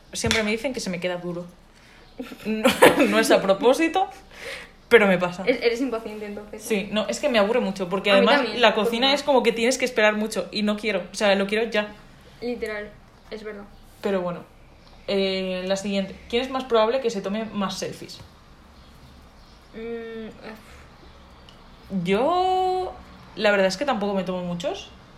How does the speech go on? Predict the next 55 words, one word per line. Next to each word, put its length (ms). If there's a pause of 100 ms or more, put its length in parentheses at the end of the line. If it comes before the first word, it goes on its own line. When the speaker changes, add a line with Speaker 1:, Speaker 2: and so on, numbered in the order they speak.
(220)
Speaker 2:
Yo 240
soy 160
pesada. 420 (400)
En 120
plan, 100
Speaker 1:
Pero 160
Speaker 2:
a 40
ver. 100
Speaker 1:
cuando 260
me 80
empiezo 280
a 40
tomar, 200
me 120
tomo. 240 (400)
Speaker 2:
Exacto. 320
Speaker 1:
O 40
sea, 160
Speaker 2:
Yo 60
Speaker 1:
quiero 160
Speaker 2:
soy 80
Speaker 1:
decir, 160
Speaker 2:
pesada 220
en 80
ese 140
sentido. 340 (420)
Speaker 1:
cua-, 220
un-, 180 (120)
una 160
vez 120
empiezo, 280
no 100
paro. 180 (320)
Ese 160
es 60
mi 120
problema. 520
Tipo, 160
Speaker 2:
Pero, 120
Speaker 1:
a 40
lo 60
mejor 140
Speaker 2:
pero 120
Speaker 1:
en 60
Speaker 2:
no 40
tengo 180
ni 80
que 80
ser 220
guapa, 240
en 60
plan, 260
selfies 320
chorra, 360
pues. 140